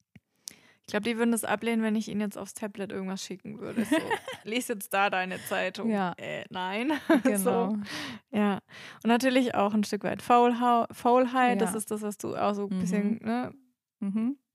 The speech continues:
Speaker 1: Ja.
Speaker 2: Couch Potato, ja.
Speaker 1: Genau. Oder auch aus falsch verstandener Rücksichtnahme
Speaker 2: Mhm.
Speaker 1: auf andere. Ich
Speaker 2: Mhm.
Speaker 1: sag jetzt bewusst falsch verstanden.
Speaker 2: Ja.
Speaker 1: Es kann auch Rücksicht,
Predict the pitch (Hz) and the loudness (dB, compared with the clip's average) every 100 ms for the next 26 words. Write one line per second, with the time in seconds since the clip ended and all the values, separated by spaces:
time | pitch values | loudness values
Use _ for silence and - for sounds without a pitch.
0 | - 214 233 330 - 208 - 240 254 269 | -8 -4 -4 -6 -6 -6 -4 -8 -8 -6
1 | 302 247 220 214 233 330 _ - - - | -4 2 2 4 0 -2 _ -20 -20 -20
2 | _ _ _ 214 226 240 226 - 220 226 | _ _ _ 0 2 2 2 2 2 2
3 | - - 202 208 214 - - _ _ _ | -2 -4 -2 -2 -4 -8 -14 _ _ _
4 | _ _ _ _ _ _ _ _ _ _ | _ _ _ _ _ _ _ _ _ _
5 | - 226 214 220 233 - 226 214 208 202 | -2 4 4 4 -4 0 2 2 0 -2
6 | 208 202 202 240 - 208 196 208 202 196 | -2 -2 -2 -4 -4 -4 0 2 2 0
7 | 202 226 - 196 - 196 202 190 190 190 | 0 -2 -2 -4 -4 -2 0 -2 -2 -2
8 | 190 208 214 202 - 202 208 - 196 190 | -2 -2 -2 -2 -6 -6 -6 -2 -2 -2
9 | - 190 185 180 208 190 - 226 202 202 | -4 -6 -6 -4 2 0 2 -2 0 -2
10 | 202 240 - 240 226 | -2 -4 -4 -6 -6